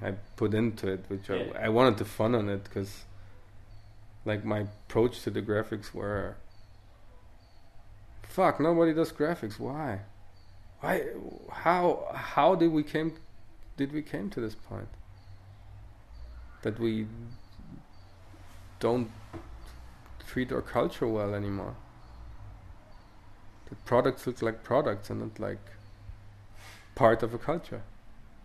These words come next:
Speaker 1: somehow." Like, and so those graphics were my fuck you to the industry somehow, to it, 'cause they had nothing to do there. And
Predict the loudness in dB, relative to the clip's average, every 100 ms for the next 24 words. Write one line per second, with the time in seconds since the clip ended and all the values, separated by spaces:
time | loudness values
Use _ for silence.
0 | -18 -18 -16 -16 -16 -16 -16 -18 -8 -4
1 | -2 -2 -4 -8 -16 -14 -8 0 0 2
2 | 0 4 4 4 -2 -4 -8 -10 -10 -10
3 | -8 -10 -10 -12 -12 -12 -12 -14 -14 -16
4 | -16 -16 -16 -16 -14 -14 -14 -14 -14 -8
5 | 2 2 2 -6 2 2 4 2 2 0
6 | 0 -4 -6 -8 -12 -14 -16 -16 -16 -18
7 | -16 -16 -14 -14 -14 0 2 4 4 4
8 | 4 2 0 0 0 -4 -8 -8 -8 -6
9 | -6 -8 -12 -14 -16 -14 -10 -10 -10 -16
10 | -16 -16 -16 -16 -16 -14 -4 4 4 4
11 | -2 0 0 -2 -4 -2 -2 -2 -2 -4
12 | -4